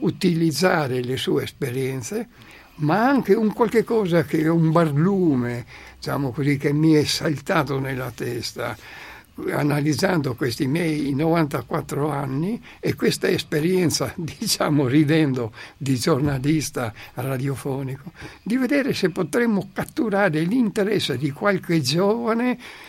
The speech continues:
perché si attrezzi a seguire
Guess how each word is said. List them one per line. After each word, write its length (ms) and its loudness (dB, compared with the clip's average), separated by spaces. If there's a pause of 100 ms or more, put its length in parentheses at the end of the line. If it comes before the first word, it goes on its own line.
(280)
perché 420 4 (200)
si 320 4
attrezzi 840 2
a 160 2
seguire 1000 4